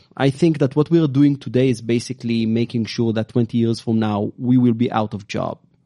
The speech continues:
as engineers, as developers. You will need less of us to build more powerful machines because we will automate most of it.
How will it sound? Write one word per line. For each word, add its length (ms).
as 340
engineers, 540
as 140
developers. 600
You 160
will 160
need 260
less 520
of 180
us 640
to 100
build 400
more 440
powerful 500
machines 640
because 260
we 100
will 200
automate 520
most 280
of 100
it. 240